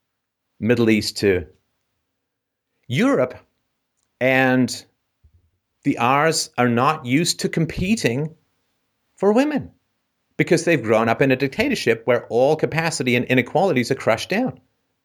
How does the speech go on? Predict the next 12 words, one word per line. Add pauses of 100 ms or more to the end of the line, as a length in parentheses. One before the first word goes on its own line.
(1300)
This
is
one
of
the
reasons
why
there's
a
lot
of
frustration,